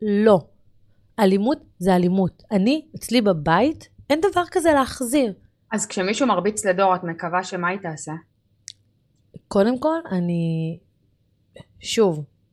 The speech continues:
Speaker 1: אני
Speaker 2: בלי
Speaker 1: מנסה
Speaker 2: סיסמאות.
Speaker 1: להבין. לא, לא,
Speaker 2: מישהו
Speaker 1: אחי,
Speaker 2: נתן
Speaker 1: זה
Speaker 2: לה עכשיו סטירה.
Speaker 1: סתם ככה?
Speaker 2: כן, סתם.
Speaker 1: תלכי משם, לכי משם.
Speaker 2: אוקיי.
Speaker 1: אני, אני אומרת לה תמיד, "לכי משם", לא להתפתות
Speaker 2: אוקיי.
Speaker 1: לזה.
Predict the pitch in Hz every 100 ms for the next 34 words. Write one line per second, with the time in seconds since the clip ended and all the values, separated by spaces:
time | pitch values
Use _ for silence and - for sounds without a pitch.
0 | _ _ _ _ _ - 165 160 156 151
1 | 147 147 147 _ _ _ _ 165 175 165
2 | 165 285 - 180 190 202 190 208 277 480
3 | 571 508 294 339 466 - 311 - 277 240
4 | - 226 175 160 - _ _ - - 285
5 | 415 - 330 466 523 453 - _ _ _
6 | _ _ _ - 427 494 - - - -
7 | - 277 302 - 170 160 - - 226 226
8 | 277 208 180 147 139 - _ 196 185 202
9 | - 202 214 240 247 233 214 185 240 320
10 | 262 - 160 170 190 277 381 - - 320
11 | - 403 359 - 359